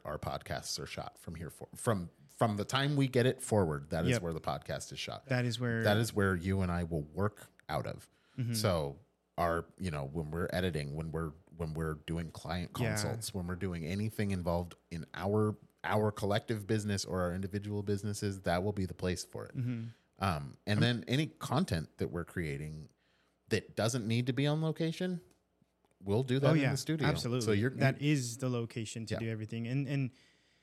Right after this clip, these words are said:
Speaker 2: and moving forward, um, I,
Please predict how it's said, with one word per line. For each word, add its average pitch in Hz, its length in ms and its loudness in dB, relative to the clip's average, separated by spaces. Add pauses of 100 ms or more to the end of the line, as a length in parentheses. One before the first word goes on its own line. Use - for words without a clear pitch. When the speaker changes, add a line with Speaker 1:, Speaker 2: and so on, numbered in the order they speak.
(260)
Speaker 2:
and 143 180 4
moving 151 340 6
forward, 117 840 0 (340)
um, 113 680 0 (680)
I, 143 200 2